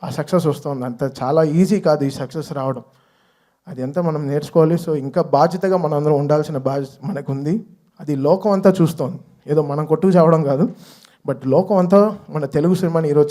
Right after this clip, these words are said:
చాలా గౌరవంగా చూస్తోంది. ఆ గౌరవాన్ని మనం ఎక్కడో ముందుకు తీసుకెళ్లాల్సిన బాధ్యత మన అందరికీ ఉంది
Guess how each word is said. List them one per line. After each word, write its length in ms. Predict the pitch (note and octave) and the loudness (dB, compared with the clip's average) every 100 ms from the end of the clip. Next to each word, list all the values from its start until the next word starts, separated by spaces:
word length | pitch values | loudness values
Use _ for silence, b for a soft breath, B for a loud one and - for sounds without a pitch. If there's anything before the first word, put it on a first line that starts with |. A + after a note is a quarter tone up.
| C#3 | 0
చాలా 160 | C#3+ | -2
గౌరవంగా 460 | C3+ C3 D3+ D3+ D3 C#3+ | 0 2 2 0 -4 -4
చూస్తోంది. 400 | C3 C#3 C3 F3+ B B B B | -8 -8 -8 -8 B B B B
ఆ 40 | C3+ C#3 | -2 4
గౌరవాన్ని 340 | E3 F3+ E3+ | 6 8 6
మనం 120 | D#3 C#3+ | 6 2
ఎక్కడో 160 | E3 D#3+ | 2 2
ముందుకు 280 | D3 D3+ D#3+ | 2 0 -2
తీసుకెళ్లాల్సిన 520 | C#3+ C#3 C#3 C3 C#3+ B2+ | -4 -4 -8 -8 -8 -2
బాధ్యత 240 | C#3+ C#3 D#3+ | -2 -2 -6
మన 160 | D3+ C3 | -8 -6
అందరికీ 280 | C#3 F3 F3 | 2 2 2
ఉంది 180 | C#3+ A#2 | -2 -6